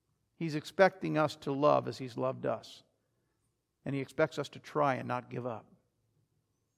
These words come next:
But he knows we're gonna fail. Oh, he knows, he knows our sinful hearts.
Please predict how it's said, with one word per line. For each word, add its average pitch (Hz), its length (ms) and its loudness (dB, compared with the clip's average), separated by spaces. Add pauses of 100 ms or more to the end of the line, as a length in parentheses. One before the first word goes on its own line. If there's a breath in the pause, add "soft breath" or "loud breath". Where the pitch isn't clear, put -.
(720)
But 139 100 -2
he 143 60 0
knows 143 200 0
we're 123 80 -6
gonna 120 140 -4
fail. 131 360 -4 (1120)
Oh, 135 120 -4
he 127 60 -2
knows, 139 560 -2 (840)
he 175 100 -6
knows 165 220 0
our 127 80 -4
sinful 110 320 -10
hearts. - 480 -14